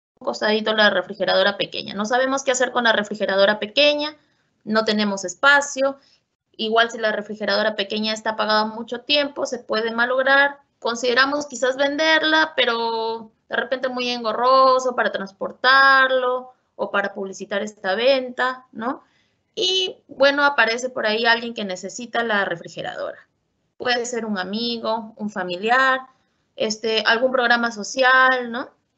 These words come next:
Y entregamos la refrigeradora, se la, se la donamos, ¿no? Y, mm, no sé si sienten satisfacción al saber de que esa refrigeradora le está siendo de ayuda a esta persona o a esta institución a la que se le ha entregado, ¿no?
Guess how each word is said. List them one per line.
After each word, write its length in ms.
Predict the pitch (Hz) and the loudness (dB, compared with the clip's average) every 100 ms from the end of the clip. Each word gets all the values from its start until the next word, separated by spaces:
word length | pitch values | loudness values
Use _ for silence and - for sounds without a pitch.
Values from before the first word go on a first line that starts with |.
| _ _ _ _ _ | _ _ _ _ _
Y 380 | 240 269 302 - _ | -10 -8 -10 -14 _
entregamos 880 | 220 202 202 190 196 220 247 240 233 | -8 -8 -6 -2 2 4 2 0 -8
la 180 | 220 202 | -6 -6
refrigeradora, 960 | 185 180 175 180 175 180 240 262 254 254 | -6 -8 -12 -10 -4 -2 2 2 2 0
se 140 | 247 | -2
la, 400 | 202 180 185 - | -4 -2 -2 -4
se 180 | - - | -8 -2
la 140 | 180 | 2
donamos, 680 | 180 185 190 170 156 156 - _ _ _ _ _ | 4 4 4 2 -2 -12 -20 _ _ _ _ _
¿no? 240 | - 202 269 _ _ _ _ _ _ | -14 -12 -14 _ _ _ _ _ _
Y, 320 | 226 226 220 | -12 -8 -8
mm, 600 | 226 214 233 240 233 233 | -8 -12 -10 -8 -8 -8
no 140 | 240 254 | -6 -2
sé 140 | 269 | -2
si 140 | 269 262 | -2 -2
sienten 440 | 262 247 262 262 | -2 0 0 0
satisfacción 880 | 226 214 214 202 202 277 254 254 247 | 0 -2 -2 -2 0 4 4 4 2
al 120 | 233 | 2
saber 240 | 214 208 | 2 2
de 120 | 220 226 | 0 -2
que 360 | 208 196 196 | 0 2 2
esa 240 | - 220 233 | -2 0 0
refrigeradora 720 | 226 208 208 202 202 233 240 | -2 -6 -4 0 2 2 2
le 80 | 208 | 0
está 180 | 208 | -4
siendo 340 | 208 220 226 220 | -4 -6 -4 -2
de 80 | 214 | -2
ayuda 460 | 208 240 226 247 - _ _ _ | -2 0 2 0 -2 _ _ _
a 180 | - 208 | 0 0
esta 300 | 226 247 247 | 0 -2 0
persona 500 | 226 254 277 277 277 | 2 4 2 4 2
o 80 | 220 | 2
a 80 | |
esta 160 | 214 214 | -2 -4
institución 560 | 233 220 180 170 214 214 | -10 -8 -10 -6 -2 0
a 60 | |
la 120 | 196 | 2
que 100 | 185 | 0
se 120 | 180 175 | -4 -4
le 80 | |
ha 40 | 180 | -4
entregado, 680 | 180 180 208 226 165 170 | 0 2 4 4 4 0
¿no? 200 | 170 202 | -6 -12